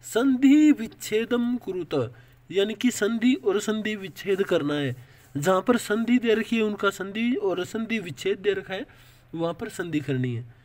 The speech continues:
तो सबसे पहले क भाग, अद्य जमा अपि। अब यहाँ पर संधि विच्छेद दे रखा है और हमें इसकी संधि बनानी है।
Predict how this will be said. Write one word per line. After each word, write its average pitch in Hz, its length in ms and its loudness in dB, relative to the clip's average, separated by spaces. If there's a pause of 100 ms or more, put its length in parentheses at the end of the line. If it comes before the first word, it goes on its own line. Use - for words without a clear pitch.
(360)
तो 185 120 0
सबसे 202 340 -4
पहले 202 300 0
क 208 260 2
भाग, 185 340 -4 (580)
अद्य 269 440 4 (320)
जमा 220 380 0
अपि। 185 540 -2 (380)
अब 208 180 0
यहाँ 214 220 0
पर 220 160 -4
संधि 233 400 0
विच्छेद 196 580 0
दे 190 240 4
रखा 190 240 2
है 214 220 -2
और 190 100 2
हमें 170 200 0
इसकी 196 260 -4
संधि 196 340 -2
बनानी 131 380 -2
है। 110 100 -8